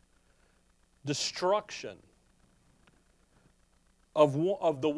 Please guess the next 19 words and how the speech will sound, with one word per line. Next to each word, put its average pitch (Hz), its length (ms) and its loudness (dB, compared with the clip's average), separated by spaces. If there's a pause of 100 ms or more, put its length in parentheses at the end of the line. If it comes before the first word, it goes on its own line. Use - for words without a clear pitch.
of 147 200 -2
one 233 640 -2 (480)
who 196 540 2 (220)
rejects 151 920 0 (140)
God, 131 460 0 (1700)
one 220 280 0
who 208 160 0
rejects 185 800 -2
his 170 720 2 (500)
claims 170 920 -2 (760)
to 127 120 -6
who 170 220 2
he 170 460 -2
is, 190 540 -2 (760)
one 233 260 0
who 214 140 0
rejects 202 640 -2
his 190 520 -2 (120)
son. 113 580 -6